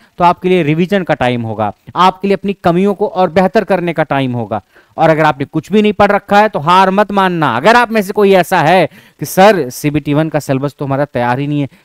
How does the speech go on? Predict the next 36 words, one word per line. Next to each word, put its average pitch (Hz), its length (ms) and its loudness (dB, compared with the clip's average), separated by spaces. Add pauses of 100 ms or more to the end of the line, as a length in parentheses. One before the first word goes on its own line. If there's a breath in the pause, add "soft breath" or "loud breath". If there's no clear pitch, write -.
क्या 175 160 0
करें, 156 220 -2
अगली 147 200 2
बार 170 160 -2
की 175 100 -6
तैयारी 175 280 -2
करें?" 180 220 -2
ना, 156 200 -2 (440 soft breath)
इस 160 220 -4
बार 165 160 2
फॉर्म 156 300 -6
भरा 131 200 0
हुआ 185 280 2
है 208 180 2 (220 loud breath)
तो 156 60 -10
पेपर 160 380 0
को 208 160 -4
पूरी 156 340 -2
तैयारी 151 360 0
के 170 120 -6
साथ 143 260 0
दो। 127 200 -4
ये 147 120 0
मान 175 200 2
लो 226 100 2
कि 214 120 -6
पेपर 208 340 2
देना 156 420 2
है, 107 200 -6 (300 soft breath)
पेपर 190 200 0
छोड़ने 190 380 -2
का 208 100 0
स्कोप 196 340 -4
तो 185 60 -4
है 170 180 0
नहीं। 156 160 -2